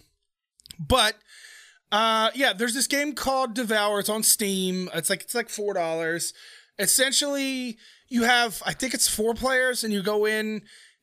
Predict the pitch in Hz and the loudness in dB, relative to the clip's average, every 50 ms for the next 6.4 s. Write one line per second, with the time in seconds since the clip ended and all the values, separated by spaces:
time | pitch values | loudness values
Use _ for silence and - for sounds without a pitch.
0 | - 202 185 196 196 190 180 165 156 160 190 208 240 240 247 254 262 262 262 262 | -4 -2 -2 0 -2 -4 -6 -6 -4 0 2 2 2 2 2 0 0 0 0 -2
1 | 269 277 269 277 - _ _ - - _ _ _ _ - 208 208 202 196 190 180 | -2 -2 -2 -4 -6 _ _ -20 -20 _ _ _ _ -4 -2 0 0 0 0 -2
2 | 180 - - - 208 220 233 233 240 240 240 233 180 185 190 190 190 190 190 190 | -4 -6 -8 -4 -2 0 2 2 2 2 0 0 0 0 2 2 4 4 4 4
3 | 190 190 190 190 190 175 - - - - - _ _ _ _ _ _ - 185 180 | 4 2 2 0 -2 0 0 0 0 -2 -6 _ _ _ _ _ _ -8 -4 -2
4 | 175 170 160 - _ - 214 202 202 190 - 214 190 - - - 214 226 226 220 | -2 -2 -2 -4 _ -4 -2 -2 -2 -2 -2 -2 -2 -2 0 -2 -2 -4 -4 -4
5 | - 214 190 - - - - - 214 214 214 208 - 208 190 - - - - - | -4 -6 -4 -4 -2 -2 -2 -2 0 0 -2 -2 -2 -2 -2 0 0 0 0 0
6 | 208 190 196 196 202 - - | 0 0 0 0 -2 -4 -8